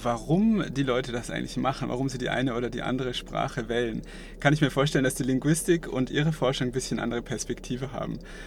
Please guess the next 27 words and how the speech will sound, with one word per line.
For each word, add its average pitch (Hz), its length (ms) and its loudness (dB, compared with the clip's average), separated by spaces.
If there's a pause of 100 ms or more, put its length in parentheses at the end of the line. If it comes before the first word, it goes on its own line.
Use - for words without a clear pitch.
Für 123 160 4
uns 170 260 8
würde 147 220 6
wahrscheinlich 131 420 6
am 123 80 2
Anfang 131 320 2
der 123 100 2
Gedanke 120 300 0
stehen, 120 240 0
na 110 100 0
ja, 120 200 4
die 120 100 -2
Leute 113 380 -2
wollen 120 200 0
halt 135 140 -6
verstanden 170 540 4
werden, 156 240 4
ne? 143 80 2
Dann 131 180 0
reden 123 260 0
sie 120 140 -8
vielleicht 113 300 -4
die 131 100 -4
Sprache, - 340 -2
die - 120 -4
alle - 160 -2
verstehen. 151 640 -2